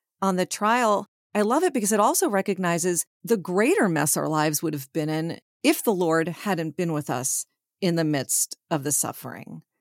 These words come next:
You know, it's kinda like saying, you know, "Oh, remember that time we thought we were going to drown, but didn't? Yeah, that was really scary, but thanks be to God, <laughs> we made it."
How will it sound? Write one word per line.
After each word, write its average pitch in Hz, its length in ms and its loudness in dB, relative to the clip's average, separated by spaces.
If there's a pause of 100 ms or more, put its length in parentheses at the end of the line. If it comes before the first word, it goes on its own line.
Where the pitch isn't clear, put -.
(600)
You 165 120 -2
know, 160 100 0
it's 156 120 -2
kinda 208 280 2
like 190 220 4
saying, 165 760 2
you 165 140 -2
know, 156 180 0
"Oh, 165 140 4
remember 202 360 4
that 196 160 4
time 170 280 0
we 160 120 2
thought - 360 0
we 160 100 0
were 151 80 0
going 143 240 -2
to 151 60 0
drown, 143 560 -6 (100)
but 175 300 0
didn't? - 400 -2
Yeah, 156 100 2
that 180 160 4
was 196 140 0
really 165 180 0
scary, 156 360 2
but 147 160 -4 (120)
thanks 190 220 0
be 233 120 0
to 175 80 2
God, 160 420 4 (140)
<laughs> - 140 -14
we 214 140 4
made 185 240 2
it." - 260 -8